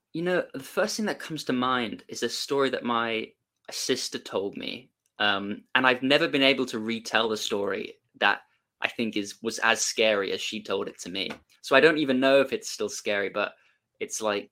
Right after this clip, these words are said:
it, it was the, I think it was, she called it, like,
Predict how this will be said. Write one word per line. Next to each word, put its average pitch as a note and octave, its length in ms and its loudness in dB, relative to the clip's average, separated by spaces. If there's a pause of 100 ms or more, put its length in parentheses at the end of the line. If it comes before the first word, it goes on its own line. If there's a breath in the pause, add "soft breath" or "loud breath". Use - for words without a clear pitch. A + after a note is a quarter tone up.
(120)
it, A2 200 0
it A#2+ 60 -2
was A2 300 -4
the, A2 320 4 (340 soft breath)
I - 60 -18
think F3+ 140 -2
it E3 60 -8
was, C3+ 160 0
she - 160 -6
called A#2 280 -4
it, - 20 -2
like, G#2+ 140 -6